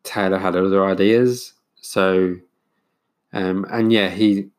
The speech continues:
decided to start crawling as well the same week as I became the stay-at-home dad. So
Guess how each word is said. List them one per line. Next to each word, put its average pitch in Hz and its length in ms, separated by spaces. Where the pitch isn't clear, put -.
decided 101 440
to 98 100
start - 360
crawling 113 460
as 101 140
well 104 200
the 117 80
same 104 280
week 117 500
as 101 160
I 101 60
became 104 460
the 101 100
stay-at-home 104 480
dad. 127 300
So 98 400